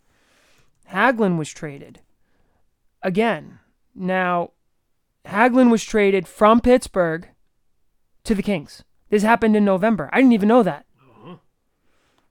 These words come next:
Speaker 1: So, Hagelin right now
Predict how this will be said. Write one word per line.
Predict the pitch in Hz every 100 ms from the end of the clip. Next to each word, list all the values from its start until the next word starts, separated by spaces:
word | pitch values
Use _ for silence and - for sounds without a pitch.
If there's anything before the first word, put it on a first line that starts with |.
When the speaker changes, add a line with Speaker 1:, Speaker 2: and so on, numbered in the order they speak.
| _ _
Speaker 1:
So, | - - 196 190 190 - _ _ _ _ _ _ _ _ _ _ _ _ _
Hagelin | - 226 285 233 208 196
right | 180 175
now | 175 170 165 180